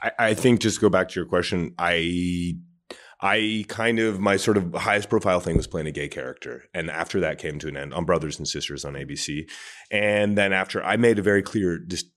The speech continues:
decision in my mind. I was like, "I, I want to play other characters that are not L G." And I worked very hard to be able to be accepted as a romantic lead in a lot of Hallmark films,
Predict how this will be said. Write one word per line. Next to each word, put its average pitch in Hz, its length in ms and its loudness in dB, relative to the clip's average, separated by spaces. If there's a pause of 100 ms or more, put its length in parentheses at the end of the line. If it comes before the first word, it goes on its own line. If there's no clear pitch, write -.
(100)
decision 92 480 -2
in 76 80 -6
my 73 80 -6
mind. 78 200 -6
I - 20 -10
was 71 100 -10
like, 78 160 -10
"I, 80 220 -2
I 78 240 -4
want 76 260 -8
to 78 80 -14
play 71 420 -10
other 82 420 -6 (180)
characters 71 400 -10
that 73 100 -8
are 76 60 -8
not 90 200 -4
L 73 120 -12
G." - 120 -18
And 98 120 -4
I 107 60 0
worked 123 220 -2
very 127 360 -2
hard 113 340 -2
to 80 60 -14
be 78 180 -6
able 82 160 -4
to 82 120 -16
be 80 120 -6
accepted 73 640 -6 (420)
as 78 200 -4
a 85 40 0
romantic 82 400 -4
lead 85 240 -4
in 85 120 -2
a 85 40 -2
lot 80 140 -4
of 85 80 -10
Hallmark 73 320 -10
films, 80 460 -12